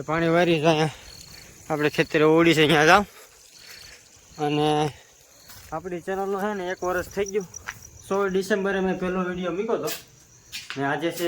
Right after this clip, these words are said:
અઢાર ડિસેમ્બર, એટલે કે એક વર્ષ થઈ ગયું, એક વર્ષને માથે બે ત્રણ દિવસ. ને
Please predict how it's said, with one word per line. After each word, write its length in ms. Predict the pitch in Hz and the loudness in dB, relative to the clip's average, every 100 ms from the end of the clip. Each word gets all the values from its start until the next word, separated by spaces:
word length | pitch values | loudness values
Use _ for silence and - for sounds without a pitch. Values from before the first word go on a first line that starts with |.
| 160 | -2
અઢાર 260 | 151 170 170 | 0 0 0
ડિસેમ્બર, 500 | 151 - 156 143 170 - - - - - - _ - 190 | -2 -6 -6 -4 -6 -8 -18 -16 -16 -18 -20 _ -8 -6
એટલે 220 | 180 208 208 | -4 -2 0
કે 80 | 202 185 180 208 | 0 0 -2 -2
એક 100 | 214 185 | 0 0
વર્ષ 220 | 196 170 196 | 0 -2 -2
થઈ 120 | 220 | -2
ગયું, 160 | 220 165 - - - | -2 -4 -8 -18 -10
એક 100 | 185 180 | -8 -6
વર્ષને 260 | 180 180 156 | -6 -4 -4
માથે 180 | 156 156 | -4 -2
બે 120 | 156 151 | -2 -2
ત્રણ 200 | 147 143 | -2 -2
દિવસ. 220 | 151 165 - - - - - - - - | -2 -4 -12 -20 -20 -20 -20 -20 -20 -8
ને 120 | 139 | -4